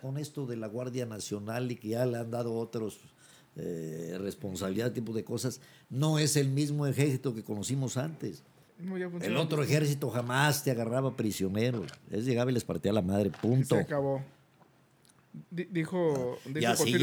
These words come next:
Speaker 1: llega,
Speaker 2: Díaz,
Speaker 1: y
Speaker 2: "Mátalos, después averiguas".
Speaker 1: y así llegaron, por eso una matanza de no sé cuántos cientos ahí en el mercado de Ocosingo. No se sabe cuántos, pero platicando con algunos habitantes de ahí,
Speaker 2: Ajá.
Speaker 1: vecinos del mercado,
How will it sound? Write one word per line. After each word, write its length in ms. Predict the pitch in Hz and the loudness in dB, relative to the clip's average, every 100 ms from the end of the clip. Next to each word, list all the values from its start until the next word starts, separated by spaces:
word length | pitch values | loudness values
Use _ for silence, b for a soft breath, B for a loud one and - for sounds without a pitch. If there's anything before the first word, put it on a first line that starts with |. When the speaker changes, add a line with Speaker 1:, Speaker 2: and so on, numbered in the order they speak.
| 151 | 8
Speaker 1:
llega, 60 | |
Speaker 2:
Díaz, 100 | - | 6
Speaker 1:
y 40 | 175 | 6
Speaker 2:
"Mátalos, 400 | 190 226 196 170 | 4 4 4 4
después 280 | 160 190 180 | 2 -2 0
averiguas". 520 | 185 175 170 175 - | 0 0 -2 -4 -4
Speaker 1:
y 20 | |
así 260 | 98 117 123 | -4 0 2
llegaron, 540 | 127 110 90 95 123 | 2 0 -2 -6 -8
por 140 | 113 107 | -6 -4
eso 160 | 104 | -4
una 140 | 117 110 | -4 -6
matanza 520 | 98 - 87 95 117 | -6 -6 -8 -6 -4
de 100 | 101 | -4
no 120 | 98 | -4
sé 140 | 101 107 | -6 -6
cuántos 400 | 98 101 98 - | -8 -6 -8 -6
cientos 420 | 90 98 107 82 | -8 -8 -8 -6
ahí 120 | 90 | -6
en 80 | 95 | -6
el 100 | 98 | -8
mercado 420 | 90 80 87 92 | -10 -8 -8 -6
de 100 | 90 | -8
Ocosingo. 600 | 78 78 - 87 101 104 92 | -8 -10 -10 -10 -10 -12 -10
No 120 | 95 | -6
se 100 | 110 | -4
sabe 300 | 113 113 117 | -2 -2 -2
cuántos, 540 | - 107 113 107 120 - | -2 -4 -6 -10 -14 -12
pero 180 | - 82 78 | -10 -10 -10
platicando 580 | 87 80 73 101 107 | -12 -12 -10 -10 -8
con 140 | 101 95 | -10 -10
algunos 360 | 87 101 104 90 | -8 -8 -6 -4
habitantes 640 | 90 80 98 104 107 92 | -6 -4 -6 -6 -6 -4
de 100 | 90 | -2
ahí, 280 | 85 90 117 131 _ 165 | -2 -4 -8 -14 _ -6
Speaker 2:
Ajá. 120 | 143 | 0
Speaker 1:
vecinos 500 | 139 - 107 104 98 | 0 0 -2 -4 -8
del 120 | 92 | -10
mercado, 440 | 90 92 - 98 | -10 -10 -8 -8